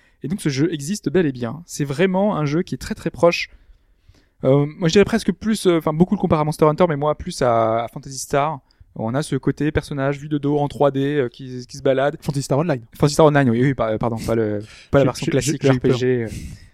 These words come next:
Speaker 1: Non, non, évidemment. Euh, qui était, a priori, enfin, d'après le retour, euh, d'époque, euh,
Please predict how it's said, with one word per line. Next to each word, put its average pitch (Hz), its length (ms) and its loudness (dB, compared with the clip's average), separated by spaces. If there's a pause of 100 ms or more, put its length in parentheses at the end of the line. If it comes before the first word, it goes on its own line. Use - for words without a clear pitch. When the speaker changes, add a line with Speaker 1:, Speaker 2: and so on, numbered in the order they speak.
(380)
Speaker 1:
Non, 127 80 -2
non, 127 80 6
évidemment. 120 440 0 (540)
Euh, 120 320 0
qui - 160 -4
était, 208 500 6
a 185 80 6
priori, 185 540 0
enfin, 123 200 0
d'après 120 200 -8
le 117 80 -4
retour, 135 320 -4
euh, 113 180 0
d'époque, 139 380 -2
euh, 107 380 -2